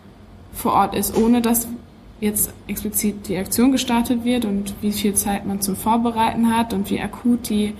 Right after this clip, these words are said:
Spontanität des Projektes sein muss. Genau, aber ja, wir wurden auch verhaftet und mit, äh, Personen, also ein Polizist pro Person abgeführt.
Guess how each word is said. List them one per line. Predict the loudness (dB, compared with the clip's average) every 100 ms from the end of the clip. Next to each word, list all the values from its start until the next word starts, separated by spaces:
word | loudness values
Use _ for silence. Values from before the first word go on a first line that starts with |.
| -16 -20 -20 -18
Spontanität | -8 -6 0 0 2 4 4 4 2 2
des | 0
Projektes | -2 0 0 2 0
sein | 0 -2 -2
muss. | 2 2 2 -4 -6 -18 -20 -10
Genau, | -2 2 2 2 2 -2 -8 -18 -16 -4
aber | -2 2 4 4 2 -4 -10
ja, | 0 2 2 2
wir | 0 0
wurden | -2 0 0
auch | 2 2 0 -8
verhaftet | -4 -2 0 -2 0 0 0 -4 -8 -16 -20 -20 -20 -20 -20 -12 -2
und | 0
mit, | 2 0 0 -4 -2
äh, | 0 4 4 2 -2 -8 -10 -10 -4 -2 -2 -10 -12 -12 -12 -2
Personen, | 2 4 4 2 4 4 4 2 -2 -12 -4
also | 0 2 2
ein | 2 2 2
Polizist | 2 0 2 0 -2 -2
pro | -2
Person | 2 2 4 2
abgeführt. | 2 0 -4 -6 -4 0 0 2 0